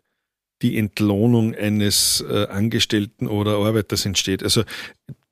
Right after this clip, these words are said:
d-, der größte Teil dessen, das wir am Staat beitragen, ist, sind eigentlich Lohnnebenkosten auf Arbeitnehmer- und auf Arbeitgeberseite.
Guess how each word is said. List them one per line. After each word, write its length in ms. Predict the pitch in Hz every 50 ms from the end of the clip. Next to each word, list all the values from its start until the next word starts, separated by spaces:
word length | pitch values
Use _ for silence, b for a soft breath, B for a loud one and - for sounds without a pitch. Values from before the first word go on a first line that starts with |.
| - - _ -
d-, 80 | - 127
der 200 | - - - 113
größte 680 | - - 123 117 127 151 180 170 - - 156 127 _
Teil 380 | - 117 98 104 117 135 139 131
dessen, 420 | - - 120 117 - - 139 120
das 220 | - 123 - -
wir 80 | 127 120
am 100 | 117 117
Staat 380 | - - 120 101 120 - - -
beitragen, 400 | 101 98 107 123 127 123 123 123
ist, 240 | - 120 117 -
sind 200 | - 127 120 117
eigentlich 280 | 104 101 107 113 101 -
Lohnnebenkosten 800 | 113 104 98 101 107 107 117 117 - - 117 107 - - - -
auf 180 | - 101 92 110
Arbeitnehmer- 540 | 107 104 110 104 104 117 120 117 120 127
und 200 | - 151 143 139 135
auf 120 | 131 - -
Arbeitgeberseite. 880 | - 104 101 104 - - 107 95 95 87 - 82 80 - _ - 82